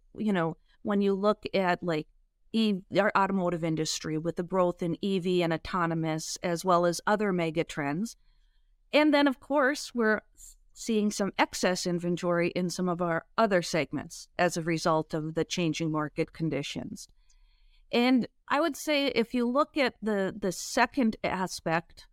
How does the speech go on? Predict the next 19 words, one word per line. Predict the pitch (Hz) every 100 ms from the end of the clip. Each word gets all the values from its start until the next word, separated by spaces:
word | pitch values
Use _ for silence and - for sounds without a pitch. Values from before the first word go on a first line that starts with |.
| -
that | 185 151
we're | 175
seeing | - - 190 175 175 165 190
in, | 202 180 175 -
uh, | - _ -
you | 196
know, | 180 160
supply | - - 190 175
chain | - 180
right | 165 160 -
now, | 156 151 170 _ _ _ _ _
it's | 208 190 196 -
a | 214
more | 208 220 233 254 262 269 262 _ _ _ -
increased | 208 - - 254 262 -
focus | 233 220 226 175 170 - -
on | 180 170 180 -
driving | 196 196 202 196
resiliency | 180 185 165 190 196 202 233 247 277